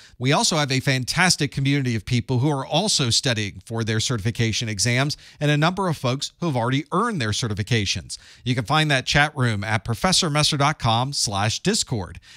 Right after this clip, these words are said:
And lastly, make sure you have as many resources as possible. We have some resources on our site that you can find at professor messer dot com slash net plus dash resources.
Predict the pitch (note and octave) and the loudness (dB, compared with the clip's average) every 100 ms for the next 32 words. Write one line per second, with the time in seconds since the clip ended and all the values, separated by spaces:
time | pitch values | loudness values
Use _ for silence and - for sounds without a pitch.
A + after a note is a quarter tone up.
0 | - D#3+ G3 G3+ F3 G#3+ D3+ C3+ C3+ C#3+ | -14 -2 -2 4 4 4 2 0 2 0
1 | D#3 E3 D3+ D#3 C3+ C#3+ C#3 - B2 G#2+ | 0 -2 0 2 4 4 2 0 0 2
2 | C3+ F3 D3+ C3+ D3 - C3+ C3 A2+ G2+ | 2 2 2 2 0 0 -2 -2 -2 -4
3 | - F#3 F3+ - D3+ C#3+ C3 - - A#2+ | -2 2 2 2 0 -2 -4 -12 -14 -4
4 | A#2+ - A2+ A#2+ C#3 D3+ B2+ C3+ A#2 B2 | -2 -2 -4 -2 0 0 0 -2 -2 0
5 | A2 - B2+ A#2+ A#2+ - B2+ A#2 - A#2 | 0 2 2 2 -2 -4 -4 -4 -2 0
6 | B2 B2 - G#2+ - G#3 E3+ D3 C#3+ D#3 | 0 0 -4 -6 -2 0 0 2 2 2
7 | C#3+ D#3+ C3 A2+ A#2 - - - - A2+ | 0 0 0 0 -2 -4 -16 -8 -4 2
8 | A#2 A#2+ - - A#2+ E3 - - C3 C3+ | 4 4 0 -4 2 2 0 -6 0 2
9 | B2 - F#2+ A#2 A2 A#2 G2+ A2+ A#2 - | 2 -4 -6 0 2 0 -2 -4 -2 -4
10 | F2+ - - - | -6 -8 -8 -10